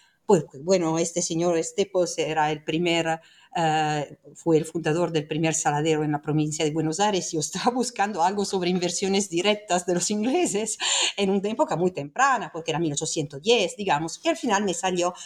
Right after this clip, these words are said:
que de hecho era la gente del gobierno británico en el lugar, y nombrado cónsul y todo eso. Bueno... Eh, mi tesis doctoral es sobre esto, el artículo de la Nueva Revista Histórica también,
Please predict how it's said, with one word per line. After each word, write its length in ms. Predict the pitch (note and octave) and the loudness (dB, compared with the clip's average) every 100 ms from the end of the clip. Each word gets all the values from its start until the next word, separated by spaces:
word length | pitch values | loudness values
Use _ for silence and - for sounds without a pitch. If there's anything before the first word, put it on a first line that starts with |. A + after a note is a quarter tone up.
| - - | -16 0
que 100 | A#3+ | 2
de 200 | G#3+ G#3 | 4 0
hecho 180 | G#3+ G#3 | -2 -2
era 160 | F#3 | 0
la 100 | F3 | 0
gente 360 | - A3 G#3 E3+ | 0 -2 0 0
del 140 | D#3 | 0
gobierno 360 | E3 E3 E3 D#3+ | 0 0 0 -4
británico 720 | D#3 - E3 G#3 G3+ D#3+ D#3+ | -6 -2 2 2 0 -2 -2
en 140 | D#3 D#3 | -2 -2
el 80 | |
lugar, 460 | D3 F3+ C#4+ G#4 - - - | -6 -4 0 0 -2 -10 -16
y 280 | E3 D#3 D#3 | -14 -14 -12
nombrado 380 | D#3+ D3+ D3 E3 | -6 -2 -2 -4
cónsul 440 | E3 D#3 D#3+ - F3 | 0 0 0 -6 -14
y 40 | |
todo 200 | - - | -20 -18
eso. 160 | - - - - - | -16 -16 -16 -18 -4
Bueno... 400 | F4+ F#4 G#3+ F#3 - - | 0 2 2 -2 -8 -8
Eh, 180 | G3 - _ _ | -8 -8 _ _
mi 200 | A#3 D4 | -4 0
tesis 300 | A3+ G#3 F#3+ | 0 0 -2
doctoral 380 | F#3 F3+ F3+ E3+ | -4 0 0 0
es 80 | - | -4
sobre 360 | D#3+ A3+ E4+ | -4 0 0
esto, 360 | D#4 - G#3+ C#4 | -2 -2 -2 0
el 80 | D3+ | -2
artículo 380 | - - E3+ | -6 -6 -2
de 80 | E3 | 0
la 80 | E3+ | 0
Nueva 220 | E3+ D#3+ | 0 0
Revista 300 | D#3+ E3 - | -2 -4 -6
Histórica 400 | D#3+ F3 E3+ F3+ | -6 -4 -4 -2
también, 560 | G3 G#3 B3 B3 B3 | -2 0 0 2 0